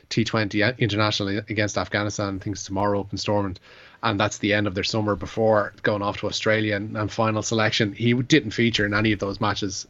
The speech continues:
Um, obviously enough, Ireland have had a fairly mixed summer, so you would have think, you would have thought, sorry, that that was probably his reasoning for thinking that he could sneak in under the fence, that essentially Ireland have been so underwhelming, albeit against a lot of very good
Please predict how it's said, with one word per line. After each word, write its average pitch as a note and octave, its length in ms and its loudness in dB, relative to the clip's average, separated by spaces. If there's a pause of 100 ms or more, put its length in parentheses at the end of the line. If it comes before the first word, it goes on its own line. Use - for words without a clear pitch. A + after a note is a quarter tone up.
Um, G2 280 -6
obviously G2+ 340 -2
enough, G2+ 340 -4 (400)
Ireland A2 240 4
have F#2+ 100 -2
had G#2+ 160 2
a F#2+ 40 -4
fairly G#2+ 440 4
mixed B2+ 560 0
summer, B2+ 400 4
so B2 220 4
you A#2+ 160 6
would A#2 140 6
have A#2 120 0
think, F3+ 460 4
you D3+ 140 4
would C#3 100 8
have B2 80 0
thought, D#3 280 6
sorry, C3+ 320 4 (460)
that A#2 140 2
that C3 160 4
was B2+ 140 6
probably A#2+ 440 2
his A2 240 6
reasoning A2 440 4
for - 120 -6
thinking A#2+ 460 2
that G2+ 120 2
he G2+ 80 2
could A#2 300 2
sneak A2+ 320 0
in G#2+ 320 2 (400)
under A2+ 260 6
the F#2 100 -2
fence, G#2+ 460 0
that G2+ 200 2
essentially G#2+ 640 0
Ireland G#2+ 360 2
have G2 180 0
been G2+ 140 0
so G#2+ 600 6 (420)
underwhelming, A2+ 540 4
albeit D#3 380 4
against C#3 440 2
a A#2+ 40 2
lot A#2+ 160 6
of G2+ 100 0
very A#2 280 6
good G#2 260 2